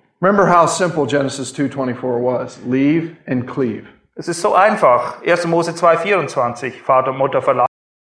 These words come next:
Speaker 2: Frau anhangen.
Speaker 1: And become one flesh.
Speaker 2: Und ein Fleisch werden.
Speaker 1: There's no conditions there.
Speaker 2: Keine Bedingungen sind daran geknüpft,
Speaker 1: Leave and cleave.
Speaker 2: sondern verlassen und anhangen. Darum geht es.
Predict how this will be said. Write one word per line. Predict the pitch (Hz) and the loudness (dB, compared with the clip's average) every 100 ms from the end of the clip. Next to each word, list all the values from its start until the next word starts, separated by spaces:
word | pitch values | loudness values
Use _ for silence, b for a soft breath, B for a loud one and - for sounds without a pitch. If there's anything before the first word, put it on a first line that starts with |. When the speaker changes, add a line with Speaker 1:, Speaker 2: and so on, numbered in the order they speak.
| _ _ _ _ _ - | _ _ _ _ _ 0
Speaker 2:
Frau | 170 170 | 4 4
anhangen. | 190 202 175 135 110 104 - | 4 4 4 0 -2 -8 -6
Speaker 1:
And | 123 | -4
become | 120 139 127 | -2 -2 0
one | 123 123 | 0 -2
flesh. | 131 120 - - | -2 -4 -4 -2
Speaker 2:
Und | |
ein | 123 190 | 2 2
Fleisch | 196 214 220 - | 4 4 4 2
werden. | 151 127 113 107 - | 2 2 0 -8 -6
Speaker 1:
There's | 135 | -2
no | 147 151 | 0 -2
conditions | 147 139 147 120 110 | -2 -4 -4 -6 -10
there. | 117 113 - _ _ _ - | -12 -16 -20 _ _ _ -6
Speaker 2:
Keine | - 180 208 | 0 0 0
Bedingungen | 185 208 269 180 127 | 0 0 2 0 -2
sind | 139 123 | -4 0
daran | 127 123 | 2 0
geknüpft, | 117 - 151 190 - - _ | -4 -2 -2 -2 -6 -18 _
Speaker 1:
Leave | 127 127 127 | -2 0 0
and | 139 135 | -2 -4
cleave. | 123 110 - | -6 -6 -2
Speaker 2:
sondern | 175 165 165 165 - | 0 0 0 -4 -6
verlassen | - 127 113 160 | -2 0 0 -2
und | 156 160 | 0 4
anhangen. | 185 190 139 120 | 4 4 2 2
Darum | 143 190 143 | 2 4 2
geht | 175 196 | 0 -2
es. | 123 - - | -6 -14 -12